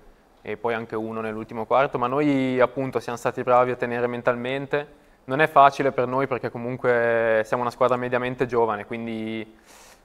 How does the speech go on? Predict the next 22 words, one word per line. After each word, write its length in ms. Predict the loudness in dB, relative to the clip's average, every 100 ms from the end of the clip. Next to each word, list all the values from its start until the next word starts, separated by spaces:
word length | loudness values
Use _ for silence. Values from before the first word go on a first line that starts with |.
| -6
eh, 480 | 0 2 4 2 -2
questo 240 | -6 -4 4
qua 140 | 4
è 20 |
lo 80 | 4
step 300 | 2 -2 0
che 80 | -4
dobbiamo 260 | -2 -2
fare, 320 | 0 0 0 -2
no? 260 | -6 -6
Rimanere 380 | -6 -6 -4 -4
sempre 300 | -4 -4 -4
lì 100 | -2
con 140 | -2
la 60 | 0
testa. 460 | 2 0 0 -6 -6 -14 _ _ _ -20 _ 0
L'abbiamo 280 | 2 4 4
fatto, 420 | 8 6 6 4
adesso 880 | 4 2 -2 0 0 0 0 -2 -4
dobbiamo 200 | -6 -8
continuare 400 | -8 -10 -8 -6
così. 220 | -8 -12